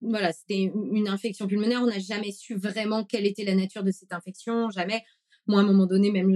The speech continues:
je me rappelle avoir dit, « Je veux, je, je veux demander le dossier médical, je veux ceci et tout ça. » Et puis après, je me suis dit, « De toute façon, ça le fera pas revenir. »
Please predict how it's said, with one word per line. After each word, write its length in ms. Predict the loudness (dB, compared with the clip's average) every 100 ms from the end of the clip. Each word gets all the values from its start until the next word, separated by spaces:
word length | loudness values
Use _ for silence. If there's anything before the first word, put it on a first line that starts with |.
| 2
je 120 | -2 -4
me 100 | -2
rappelle 300 | 0 0 0
avoir 240 | 0 -4
dit, « 280 | -4 -2 0
Je 80 | 0
veux, 160 | -2 -6
je, 160 | _ -20 -20 _ _ _ _ _ -12
je 100 | -2
veux 220 | 0 6 6
demander 300 | 8 6 4
le 60 |
dossier 260 | 2 -2 -2
médical, 600 | -4 -4 -2 2 4 4
je 120 | 2
veux 160 | 2 0
ceci 420 | -2 -10 -8 -10
et 40 |
tout 80 | -10
ça. » 120 | -8 -8
Et 40 |
puis 100 | -8
après, 160 | -8 -10
je 80 |
me 40 | -10
suis 160 | -18
dit, « 0 | _
De 60 | -12
toute 60 |
façon, 80 | -10
ça 100 | -12
le 60 | -10
fera 140 | -8
pas 100 | -4
revenir. » 520 | 0 0 0 2 4